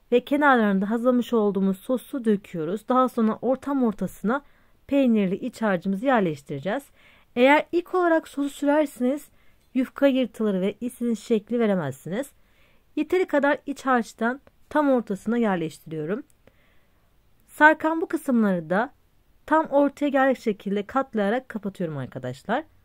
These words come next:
Dikkatli bir şekilde de böreğimizi çevirelim. Şeklimizi görüyorsunuz. Harika bir şekli var.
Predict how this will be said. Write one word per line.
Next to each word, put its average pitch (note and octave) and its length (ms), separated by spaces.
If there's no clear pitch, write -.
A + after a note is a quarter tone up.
Dikkatli C#4 380
bir G3+ 60
şekilde E3+ 460
de A3+ 180
böreğimizi G#3 720
çevirelim. D3+ 580
Şeklimizi B3+ 580
görüyorsunuz. F3 680
Harika G#3+ 560
bir F#3 60
şekli C#3+ 460
var. F#3 240